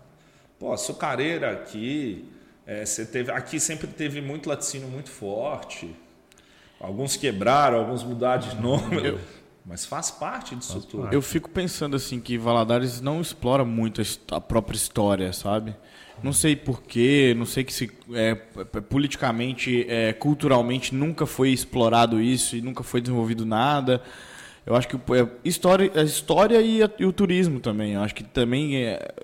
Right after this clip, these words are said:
Speaker 2: são duas coisas que estão atreladas, né?
Speaker 1: É, eu acho também que vai muito. A nossa geração de década de oitenta e noventa,
Speaker 2: Aham.
Speaker 1: nós já somos filhos dos primeiros valadarenses.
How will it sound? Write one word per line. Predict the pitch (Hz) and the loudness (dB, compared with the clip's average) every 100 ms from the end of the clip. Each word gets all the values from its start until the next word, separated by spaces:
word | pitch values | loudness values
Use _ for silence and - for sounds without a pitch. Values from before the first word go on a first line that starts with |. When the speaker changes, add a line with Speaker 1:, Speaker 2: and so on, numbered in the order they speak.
| - | -8
Speaker 2:
são | 127 | 0
duas | 123 123 | 2 2
coisas | 139 127 | 2 -2
que | - | -2
estão | 135 | -2
atreladas, | 139 143 139 127 117 113 | 0 2 6 6 6 4
né? | 113 127 - - - - | -4 -6 -8 -20 -20 -20
Speaker 1:
É, | 165 165 - - | -18 -18 -20 -8
eu | 185 165 | -6 -4
acho | 180 - | -6 -8
também | 147 123 147 | -10 -10 -10
que | 147 | -8
vai | 170 147 | -6 -6
muito. | 110 123 143 95 - - _ _ _ _ _ _ _ _ - | -6 -8 -10 -12 -16 -20 _ _ _ _ _ _ _ _ -16
A | 98 | -10
nossa | 113 139 131 | -6 -4 -4
geração | 110 113 95 - - 131 104 | -4 -4 -4 -4 -4 -4 -6
de | 85 101 | -8 -10
década | 104 - 110 104 101 | -12 -8 -8 -6 -6
de | 107 | -4
oitenta | 98 - 107 98 | -4 -6 -8 -8
e | 98 | -10
noventa, | 85 87 120 101 - - _ | -10 -8 -8 -8 -14 -20 _
Speaker 2:
Aham. | 110 110 104 101 98 - _ _ _ _ _ - - _ | -2 0 0 -2 -8 -18 _ _ _ _ _ -20 -20 _
Speaker 1:
nós | 110 123 127 | -4 -2 2
já | 147 | 2
somos | - 151 151 139 - | 2 -2 -2 -2 -2
filhos | - 190 185 147 | 0 0 0 0
dos | 170 - | 0 0
primeiros | 160 151 180 175 | -2 -2 0 0
valadarenses. | 160 165 160 165 135 135 131 - - - | -2 -2 -2 -2 -4 -6 -8 -12 -14 -18